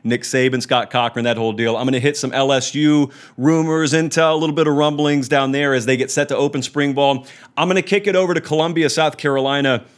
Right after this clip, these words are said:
and I'm going to probably agree in two thousand twenty, March of twenty twenty, with what you guys were saying this time last year, so March of twenty nineteen. Got a lot of reasons for that,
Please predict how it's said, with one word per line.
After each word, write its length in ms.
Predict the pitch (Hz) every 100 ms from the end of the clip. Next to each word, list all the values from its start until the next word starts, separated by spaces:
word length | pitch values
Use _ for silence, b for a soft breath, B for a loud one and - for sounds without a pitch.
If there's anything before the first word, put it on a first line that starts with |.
| b b 131
and 120 | 135
I'm 160 | 165 196
going 240 | 180 143
to 80 | 135
probably 560 | - 156 156 139 131
agree 680 | 120 101 123 160 147 123 - _ -
in 160 | 127
two 160 | 131 135
thousand 460 | 131 117 107 104
twenty, 420 | - 185 131 110 117
March 340 | 117 117 -
of 220 | 104 -
twenty 260 | - 135 110
twenty, 360 | 147 147 127 B B B
with 140 | 135 147
what 160 | 156
you 140 | 151 170
guys 260 | 151 131
were 60 | 127
saying 460 | - 139 123 117 -
this 160 | 151 139
time 180 | 139 120
last 260 | 117 104
year, 60 | 101
so 160 | 113 120
March 260 | 127 131
of 80 | 110
twenty 220 | 127 117
nineteen. 560 | 110 107 - 123 113 - _ -
Got 120 | 139
a 40 | 139
lot 160 | 131
of 80 | 123
reasons 280 | 123 117 104
for 120 | 110
that, 260 | 110 107